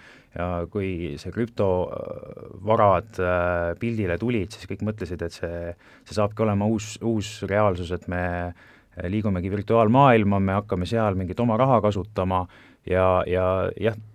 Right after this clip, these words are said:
ausalt öeldes, äh, see oli see liikuma panev jõud, mis pani keskpangad üle maailma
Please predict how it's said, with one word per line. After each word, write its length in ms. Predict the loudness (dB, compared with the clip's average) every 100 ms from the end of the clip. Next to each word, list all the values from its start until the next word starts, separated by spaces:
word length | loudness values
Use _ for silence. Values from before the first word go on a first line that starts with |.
| _ -20 0
ausalt 600 | 4 6 6 2 0 0
öeldes, 520 | 2 2 2 -2 -2 -8 -10 -6
äh, 180 | -4 -4
see 240 | -2 0
oli 200 | 0 0
see 120 | -2
liikuma 340 | -2 -2 -2 -2
panev 300 | -2 -2 -2
jõud, 320 | 2 4 2
mis 140 | -4 -6
pani 300 | -6 -6 -4
keskpangad 460 | -6 -4 -6 -4
üle 120 | -2 0
maailma 500 | 2 0 0 -4